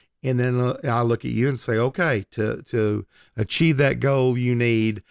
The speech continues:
eight hundred thousand in retirement savings. You need four million dollars retirement savings. You need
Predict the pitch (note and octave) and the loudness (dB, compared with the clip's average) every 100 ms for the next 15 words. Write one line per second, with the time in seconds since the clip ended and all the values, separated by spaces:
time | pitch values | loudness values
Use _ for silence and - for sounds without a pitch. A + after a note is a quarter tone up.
0 | _ _ _ _ - D#3 C3+ C3+ B2+ A#2+ | _ _ _ _ 0 2 4 4 2 0
1 | A#2+ A2+ G#2+ G2+ G#2+ G#2+ G#2+ G#2 A2 G#2+ | -2 -2 -2 -2 -4 -6 -6 -6 -4 -4
2 | A2 C3 A#2 G#2+ G#2 G#2 - _ - _ | -6 -8 -6 -6 -6 -10 -14 _ -20 _
3 | B2 C3 C3 B2+ B2 G#2 - - - D#3 | -2 0 4 4 2 -2 -10 -16 -2 2
4 | D3+ C#3+ C#3 C3 B2+ A#2+ A#2 A2 G#2+ F#2+ | 2 4 4 4 4 2 2 0 -2 -4
5 | G#2 A#2 A2 G#2+ - A2 G#2 F#2 A#2+ C3 | -6 -4 -4 -4 -2 -2 -2 -4 -4 0
6 | B2+ A#2+ G#2+ | 2 2 -2